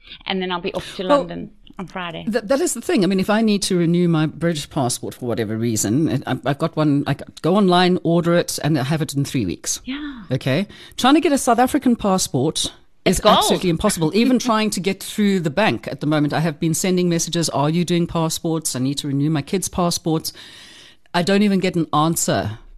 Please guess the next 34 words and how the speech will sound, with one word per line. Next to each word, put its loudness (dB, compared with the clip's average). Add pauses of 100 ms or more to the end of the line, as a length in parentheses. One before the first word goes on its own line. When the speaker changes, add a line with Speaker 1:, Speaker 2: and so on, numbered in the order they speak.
(120)
Speaker 1:
Oh, -14
Speaker 2:
from 0
the 0
Speaker 1:
no. -6
Speaker 2:
people -2
who 0
work -2
for -4
Home 2
Affairs -2
and 0
work -4
at -10
the -10
bank. -6
So -4
it's -4
driving 0
me 0
completely -2
nuts 2
trying -6
to -14
get -8
anything -2
sorted -4
from -4
the -2
South -2
African -4
passport -6
side -4
of -14
things. -6